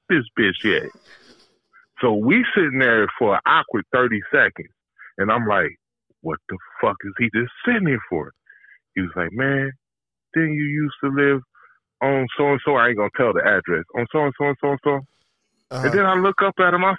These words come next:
Speaker 1: say, "Yeah, I did." And I look up at him. And this motherfucker was a, a dude that used to stay, a cop that used to stay across the street from me. And I used to clean the old man house that lived under him, his landlord.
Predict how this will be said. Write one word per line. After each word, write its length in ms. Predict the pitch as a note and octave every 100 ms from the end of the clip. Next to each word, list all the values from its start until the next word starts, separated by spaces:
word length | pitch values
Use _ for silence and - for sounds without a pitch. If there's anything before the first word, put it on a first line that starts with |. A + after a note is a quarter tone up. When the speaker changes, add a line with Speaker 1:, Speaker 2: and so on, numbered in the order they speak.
| G#3
Speaker 1:
say, 140 | G3+
"Yeah, 640 | F#3+ A3+ B3+ A#3+ F#3 G#2+ G#2+
I 140 | F#3 F3
did." 180 | A3+ A3
And 100 | E3
I 60 |
look 240 | F3 G3+ -
up 160 | G#3+ -
at 180 | E3 D#3+
him. 100 | E3 _ - _
And 120 | B2
this 100 | D#3+ F#3+ F3+
motherfucker 420 | D3+ C#3+ - D3 C#3+
was 220 | C3+ C3
a, 320 | C3 A2 - A2+
a 40 | -
dude 300 | C#3+ D3+ C#3
that 140 | B2
used 200 | B2 C#3 -
to 60 | A#2 -
stay, 180 | C#3+ C3 -
a 60 | G#2+
cop 200 | - C#3+ -
that 80 | A#2
used 200 | A#2+ -
to 60 | - -
stay 120 | A#2
across 320 | - C#3 C3+ -
the 80 | G2+
street 260 | - E3+ D3+
from 240 | A#2+ G2+ E2
me. 140 | E2 - - - -
And 140 | F#2+ G#2
I 80 | A#2
used 160 | A2+ -
to 80 |
clean 340 | - - C#3 B2
the 120 | G#2
old 340 | - A#2+ B2 A2+
man 300 | C#3 D3+ B2+
house 240 | A#2+ A2 - -
that 160 | F2+
lived 280 | F#2+ A2+ G#2+ -
under 300 | C#3+ D#3 A2
him, 160 | G2+ F2+
his 100 | A#2+ G2+
landlord. 600 | C#3 F#3 D3 G2 D#2 B1+